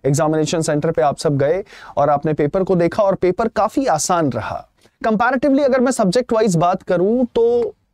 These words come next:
फिजिक्स, केमिस्ट्री and बायोलॉजी,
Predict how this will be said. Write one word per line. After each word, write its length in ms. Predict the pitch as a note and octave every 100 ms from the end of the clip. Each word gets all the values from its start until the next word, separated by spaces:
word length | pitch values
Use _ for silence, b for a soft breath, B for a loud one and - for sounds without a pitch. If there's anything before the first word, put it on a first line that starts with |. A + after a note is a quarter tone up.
| _ _
फिजिक्स, 640 | F#3 E3 B3+ B3 - - - b b _ _ -
केमिस्ट्री 840 | F3 F3 F3+ - - A#3+ C4 C4+ - _ - - -
and 460 | G3 A#3 B3 -
बायोलॉजी, 680 | D3+ D#3+ D#3 D3 C3+ B2 A2+